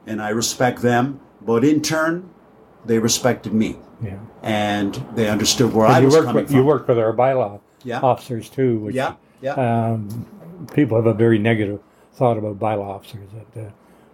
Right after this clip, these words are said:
Speaker 2: and, uh,
Speaker 1: The one that
Speaker 2: they're
Speaker 1: you, you, you just gotta follow the rules, man,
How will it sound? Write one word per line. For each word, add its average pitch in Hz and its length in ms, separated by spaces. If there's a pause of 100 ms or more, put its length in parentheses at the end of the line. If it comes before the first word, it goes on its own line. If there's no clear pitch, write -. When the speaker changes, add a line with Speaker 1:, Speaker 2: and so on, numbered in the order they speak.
Speaker 2:
and, 110 320
uh, 110 300
Speaker 1:
The 85 100
one 92 160
that 117 120
Speaker 2:
they're 165 220
Speaker 1:
you, 170 120
you, 170 300
you 151 80
just 165 220
gotta 180 160
follow 180 320
the 156 120
rules, 185 260
man, 156 280